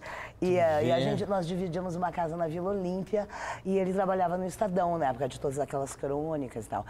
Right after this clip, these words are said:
Speaker 1: Então o Caio foi sempre assim, foi um grande mestre. Uma pessoa que eu falo, falo, me emociono. É uma pessoa que realmente, é, eu não sei o que ele via em mim. Eu ficava quietinha, eu tinha vinte e dois anos.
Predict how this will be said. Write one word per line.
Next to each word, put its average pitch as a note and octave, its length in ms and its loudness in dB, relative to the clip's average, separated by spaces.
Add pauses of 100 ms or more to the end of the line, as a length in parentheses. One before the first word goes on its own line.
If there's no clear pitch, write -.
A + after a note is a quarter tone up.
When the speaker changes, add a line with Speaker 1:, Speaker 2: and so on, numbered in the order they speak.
(280)
Speaker 1:
Então G#3 240 0
o G#3+ 60 0
Caio G#3 240 2
foi G#3+ 220 -2
sempre A3+ 320 -4
assim, A3 260 -2 (300)
foi - 180 -2
um A3 60 2
grande G#3 280 2
mestre. D#3 600 0 (760)
Uma D3+ 140 0
pessoa C3+ 400 0
que C#3+ 640 -2
eu D3 120 -2
falo, C#3 260 -2
falo, B2+ 320 -2
me C3+ 120 -4
emociono. C3+ 640 -2 (400)
É D#3 180 4
uma C#3 120 2
pessoa C#3+ 280 -4
que D#3 100 -6
realmente, D3+ 640 -2 (460)
é, G#3+ 420 4
eu D#4 120 2
não D#4 100 4
sei D4+ 160 -2
o - 20 -4
que D#4+ 100 -4
ele D#4 120 2
via C#4+ 280 4
em - 20 4
mim. A#3+ 260 4
Eu A#3+ 100 4
ficava A#3+ 300 0
quietinha, G#3 540 2
eu G3+ 40 2
tinha B3 220 0
vinte G#3+ 220 0
e G3 80 0
dois G3+ 340 4
anos. F3 480 4